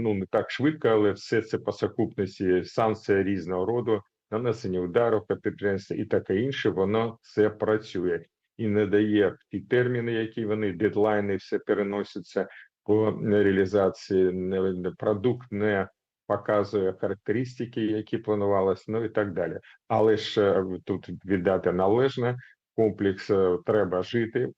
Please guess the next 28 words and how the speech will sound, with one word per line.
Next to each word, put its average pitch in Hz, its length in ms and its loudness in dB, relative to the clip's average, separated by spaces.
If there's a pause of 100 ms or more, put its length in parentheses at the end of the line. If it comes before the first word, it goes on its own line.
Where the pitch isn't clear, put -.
воєнно-промисловий, 104 1120 0
він 92 100 -8
хапається 104 640 0
за 110 140 0
все 113 240 -2
це, 117 300 -4 (360)
і, 117 360 2
е, 120 240 4
п-, 98 360 2 (140)
нові, 104 500 2
е, 92 320 -2
ці, 95 320 -4 (100)
м, 87 420 -4
продукти, 110 500 0
напрацювання, 101 880 0
зразки 95 460 -2
озброєння, 110 640 0 (240)
все 104 300 2
ж, 104 300 -2
е, - 20 2
е, 95 280 2 (640)
просувається 101 680 0
вперед, 110 440 0
наскільки 98 420 -4
це 98 300 0 (420)
можливо, 104 1080 0
з, - 180 -18
з - 160 -20